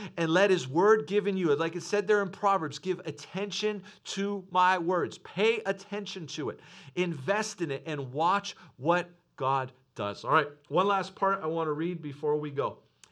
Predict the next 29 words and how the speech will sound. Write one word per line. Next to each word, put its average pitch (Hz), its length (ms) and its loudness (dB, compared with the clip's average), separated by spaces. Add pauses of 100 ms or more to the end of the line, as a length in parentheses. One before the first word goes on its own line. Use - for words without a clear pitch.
(200)
Verse 160 180 4
fourteen, 175 480 0
it 127 100 -4
says 147 280 0
this, 120 180 -2
"Then 131 180 -4
Jesus 170 560 -4
entered 156 360 -8
Peter's 160 320 -6
home 110 280 -6 (400)
and 127 160 -6
found 139 380 2
Peter's 147 380 -8
mother-in-law 127 500 2
bedridden, 110 500 -6 (260)
severely 180 640 2
ill 131 260 2
with 123 160 -10
a 110 60 -8
fever. 107 340 -12 (720)
The 131 100 2
moment 208 460 6
Jesus 156 560 -4
touched - 360 -6
her 160 120 -4
hand, 147 340 -8
she 131 240 -8
was 110 240 -8
healed. 101 500 -10